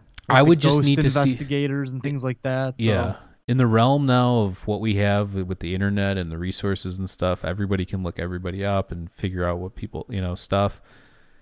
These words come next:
Speaker 1: In, in this day and age, I would need to see something, like, crazier. Like, they should have done, they should have set up some experiment that you could be replicated that,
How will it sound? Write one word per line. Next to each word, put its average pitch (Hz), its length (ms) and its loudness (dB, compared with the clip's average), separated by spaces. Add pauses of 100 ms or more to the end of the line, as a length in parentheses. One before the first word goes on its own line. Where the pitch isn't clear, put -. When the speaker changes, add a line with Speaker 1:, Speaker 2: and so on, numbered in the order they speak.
(200)
Speaker 1:
In, 110 260 -2
in 113 300 -4
this 123 180 2
day 131 200 4
and 123 80 2
age, 98 280 2
I 110 140 0
would 113 160 2
need 110 200 0
to 101 60 -8
see - 180 -4
something, 95 460 -2
like, 90 480 -6 (160)
crazier. 95 600 0
Like, 87 140 -4
they 110 100 2
should - 160 0
have 107 160 0
done, 101 300 4
they 104 100 2
should 131 160 -2
have 117 80 2
set 113 240 0
up 110 160 0
some 101 180 -6
experiment 95 760 -2
that 90 180 -4
you 107 180 -10
could 95 220 -4
be 92 100 0
replicated 90 760 0
that, 85 320 -2